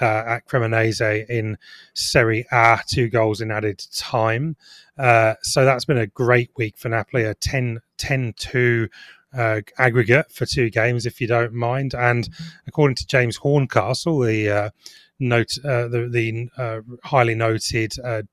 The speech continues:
Italian football expert, he thinks that Napoli are not only the best team in Italy at the moment, but he thinks they're possibly the best team in Europe as well. I'm sure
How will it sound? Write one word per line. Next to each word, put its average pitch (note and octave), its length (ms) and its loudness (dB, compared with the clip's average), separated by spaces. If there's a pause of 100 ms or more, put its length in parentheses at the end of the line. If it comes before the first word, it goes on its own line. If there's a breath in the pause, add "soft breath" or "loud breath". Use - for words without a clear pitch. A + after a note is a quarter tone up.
(140)
Italian A#2 540 -2
football A2 280 -8
expert, A2 340 -10
he D3+ 180 -2
thinks - 360 -4
that A2+ 220 0 (440 soft breath)
Napoli B2 360 0
are A2 80 0
not A#2+ 320 0 (240)
only A#2 320 0
the G2+ 100 -6
best - 260 -6
team A2+ 380 -4
in A2+ 320 -6
Italy A2+ 560 -6
at B2+ 220 -6
the - 100 -20
moment, A#2+ 480 0 (380 soft breath)
but A#2+ 100 0
he A#2 80 2
thinks F3+ 240 -6
they're B2 100 -2
possibly A#2 380 -6
the G2+ 80 -4
best G#2 220 -4
team A2 180 -4
in G#2 80 -8
Europe A2+ 300 -4
as G2+ 100 -8
well. A#2 220 2
I'm G2+ 100 -4
sure A2+ 300 0